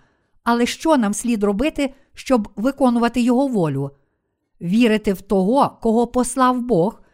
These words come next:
означає виконувати Божі діла. Іншими словами, вірити в Ісуса Христа означає виконувати Божі діла.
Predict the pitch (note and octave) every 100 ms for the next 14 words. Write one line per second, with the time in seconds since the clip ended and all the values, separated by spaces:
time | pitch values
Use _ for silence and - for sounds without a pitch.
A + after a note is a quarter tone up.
0 | _ _ A#3 A3+ A#3+ B3+ C4 B3 A#3+ A#3
1 | A#3+ D4 C4+ B3 B3+ G#3+ B3 A#3+ A#3 F#3+
2 | B3+ B3 D#3 B2+ _ _ _ _ _ -
3 | B3+ G#3+ - G#3 G3 - G3 F3+ A3 C4
4 | E3+ F#3+ - _ _ A3+ B3 A#3 G3 G3
5 | G#3+ A3+ - _ G3 A3 - B3 C4 C#4+
6 | D4 D#4+ - F3 D#3+ - _ _ A3+ G#3+
7 | A#3 B3 A#3+ A#3 G#3+ G#3+ G#3+ D#4 C#4 B3
8 | B3 A#3+ A3+ _ - F#3 A#3 A3 G3+ F3+
9 | A#3+ A3+ C#3